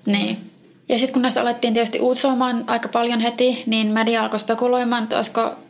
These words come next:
nämä löytyneet ruumit merkki siitä, että alueella liikkuu sarjamurhaaja. Mutta tässä vaiheessa poliisi tyrmäsi sen. Ne epäilyt sanoi, että ei ole niinku syytä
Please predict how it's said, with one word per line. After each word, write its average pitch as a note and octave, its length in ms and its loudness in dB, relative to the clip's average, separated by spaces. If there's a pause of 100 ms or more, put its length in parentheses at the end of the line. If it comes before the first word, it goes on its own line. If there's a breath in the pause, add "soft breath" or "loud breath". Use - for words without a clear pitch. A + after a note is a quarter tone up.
(360)
nämä G#3+ 380 0 (140)
löytyneet A3 380 0
ruumit A3 280 0
merkki G#3+ 280 -2
siitä, A3 320 0 (120)
että A3 180 -4
alueella A3 280 0
liikkuu G#3 300 -2
sarjamurhaaja. A3+ 680 -2 (380 loud breath)
Mutta A3 480 0
tässä A#3 240 0
vaiheessa A3+ 220 -2
poliisi A3 320 0
tyrmäsi G#3 400 -2
sen. G#3 280 -2 (480)
Ne G#3+ 280 0
epäilyt A#3+ 400 0
sanoi, A3 300 0
että G#3+ 220 -4
ei - 80 0
ole A2 60 -4
niinku - 180 -4
syytä - 240 -4